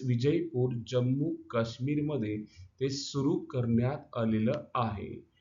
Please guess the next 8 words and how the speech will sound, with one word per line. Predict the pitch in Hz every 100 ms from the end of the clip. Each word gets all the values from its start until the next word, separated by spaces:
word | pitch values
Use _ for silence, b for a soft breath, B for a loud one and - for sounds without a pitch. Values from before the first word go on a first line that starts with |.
| b -
अठरावा | 127 127 - 156 160 123
प्रश्न | 110 - 120 - 127
मित्र | 123 123 123 131
हो, | 127 147 - - _ _ _ 127
पाहतोय | 131 - 147 190 - _ _
डिसेंबर | 123 127 156 - 208 214 214
पंचवीस | - 139 123 - -
मध्ये | 156 127 117